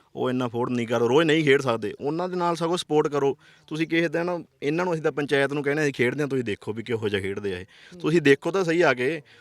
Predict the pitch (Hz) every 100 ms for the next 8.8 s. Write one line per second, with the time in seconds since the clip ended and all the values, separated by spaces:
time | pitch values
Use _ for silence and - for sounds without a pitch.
0 | - 143 156 175 165 147 139 131 135 139
1 | 113 - 110 110 _ - 139 151 151 147
2 | 143 139 131 127 113 113 127 131 120 117
3 | - _ _ - 170 175 139 170 151 185
4 | 185 147 135 127 123 139 127 139 160 147
5 | 123 _ _ - 123 156 190 190 185 170
6 | 180 170 151 156 160 135 _ _ - 247
7 | - 147 143 147 151 160 123 120 127 135
8 | 131 131 156 156 127 117 113 117